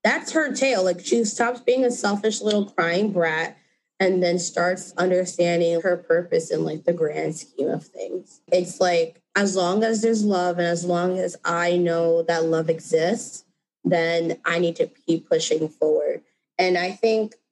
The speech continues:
what's very important to mention, 'cause some people have this weird idea of what femininity is and what feminist is. Usagi's dream is to get married and to have a happy family. And a lot of people are, would say, like,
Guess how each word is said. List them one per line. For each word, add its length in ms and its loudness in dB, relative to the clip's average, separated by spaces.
what's 200 0
very 200 2
important 520 0
to 80 -4
mention, 400 0
'cause 180 -4
some 200 0
people 300 0
have 180 0
this 180 0
weird 220 -2
idea 200 0
of 60 2
what 160 0
femininity 880 -2
is 160 2
and 80 -6
what 120 -8
feminist 600 -2
is. 260 2
Usagi's 640 2
dream 260 2
is 160 0
to 60 0
get 280 0
married 680 -2
and 180 0
to 80 0
have 240 -2
a 80 -10
happy 280 -2
family. 640 -8
And 800 0
a 60 -2
lot 220 0
of 40 -4
people 220 2
are, 120 2
would 400 0
say, 260 0
like, 360 0